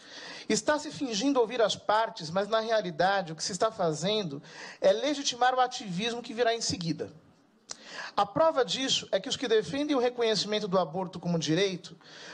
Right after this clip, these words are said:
tiveram bem mais do que o dobro do tempo e bem mais do que o dobro de representantes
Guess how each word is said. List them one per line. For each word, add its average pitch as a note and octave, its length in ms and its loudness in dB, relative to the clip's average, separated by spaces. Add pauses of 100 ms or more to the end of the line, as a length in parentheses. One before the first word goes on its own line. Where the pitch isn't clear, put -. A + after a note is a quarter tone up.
(120)
tiveram B3+ 500 0
bem C#4 240 -2
mais A3+ 340 2
do G#3+ 100 -12
que G#3+ 100 -12
o F#3+ 60 -6
dobro C#4 360 4
do B3+ 140 -12
tempo C#3 560 -2 (240)
e G3 80 -2
bem B3+ 240 2
mais G3 320 2
do D#3+ 100 -8
que E3+ 120 -8
o F3+ 40 0
dobro C4 360 4
de A3 100 -10
representantes A3+ 1000 0